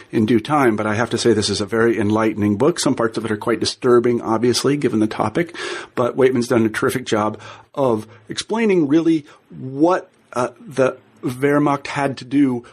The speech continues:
with this aspect of, um, the Holocaust. And so it definitely bears reading, uh, if you are interested in the topic. So,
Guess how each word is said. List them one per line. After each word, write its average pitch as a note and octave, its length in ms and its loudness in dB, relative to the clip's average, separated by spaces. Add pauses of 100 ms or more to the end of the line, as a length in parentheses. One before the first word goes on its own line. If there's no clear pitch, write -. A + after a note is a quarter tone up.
(120)
with - 260 0
this C#3+ 320 2
aspect B2 800 -2
of, G#2+ 320 -2 (460)
um, A2 440 0
the - 60 -2
Holocaust. G2+ 880 -2 (300)
And G#2+ 200 0
so G#2+ 260 4
it G#2 200 -4
definitely A2+ 320 0
bears G2 340 0
reading, G2+ 480 2 (280)
uh, F#2+ 300 0
if G#2+ 260 -2
you G2+ 340 0 (160)
are G#2 160 -2
interested G#2 460 -2
in F#2+ 100 2
the F#2+ 80 0
topic. G2 400 -4
So, G#2+ 240 0